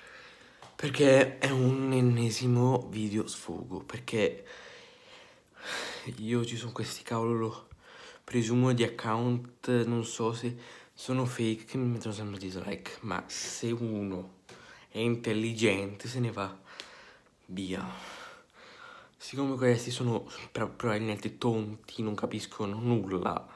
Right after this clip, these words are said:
cioè, se ne vanno probabilmente via. Poi comunque io non mi voglio arrabbiare perché... Scusate qua i capelli, io non mi voglio arrabbiare,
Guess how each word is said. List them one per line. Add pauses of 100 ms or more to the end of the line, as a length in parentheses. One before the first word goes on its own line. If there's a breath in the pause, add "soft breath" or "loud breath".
(160)
cioè, (1300 loud breath)
se
ne
vanno
probabilmente
via.
Poi
comunque
io (680 loud breath)
non
mi
voglio
arrabbiare
perché... (580 loud breath)
Scusate
qua
i
capelli, (920 loud breath)
io
non
mi
voglio
arrabbiare,